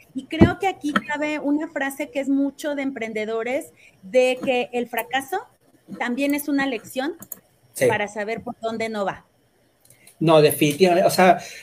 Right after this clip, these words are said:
Speaker 2: aprendes más de un fracaso que cualquier cosa. O sea, yo,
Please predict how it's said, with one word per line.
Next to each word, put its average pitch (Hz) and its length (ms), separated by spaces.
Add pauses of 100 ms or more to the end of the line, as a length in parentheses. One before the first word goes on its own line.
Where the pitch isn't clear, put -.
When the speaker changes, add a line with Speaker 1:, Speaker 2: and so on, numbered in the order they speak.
Speaker 2:
aprendes 226 480
más 202 200
de 196 60
un 190 120
fracaso - 640 (720)
que 139 200
cualquier 139 260
cosa. 127 240
O - 20
sea, 135 280 (760)
yo, 208 520